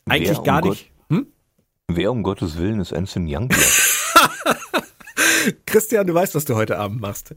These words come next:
Speaker 1: Siebzehn null eins Live, Discovery
Speaker 2: Geht klar.
Speaker 1: Edition. <laughs>
Speaker 2: Auf YouTube, richtig?
Speaker 1: Richtig.
Speaker 2: Alles
Speaker 1: Nach,
Speaker 2: klar.
Speaker 1: nach zwanzig Minuten der Folge begann es dann ja endlich mit dem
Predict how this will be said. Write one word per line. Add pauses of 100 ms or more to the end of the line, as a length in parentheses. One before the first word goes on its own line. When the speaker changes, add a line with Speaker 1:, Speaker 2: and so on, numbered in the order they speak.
Speaker 1:
Siebzehn
null
eins
Live,
Discovery
Speaker 2:
Geht
klar.
Speaker 1:
Edition. (640)
<laughs>
Speaker 2:
Auf
YouTube,
richtig? (100)
Speaker 1:
Richtig. (460)
Speaker 2:
Alles
Speaker 1:
Nach,
Speaker 2:
klar.
Speaker 1:
nach
zwanzig
Minuten
der
Folge
begann
es
dann
ja
endlich
mit
dem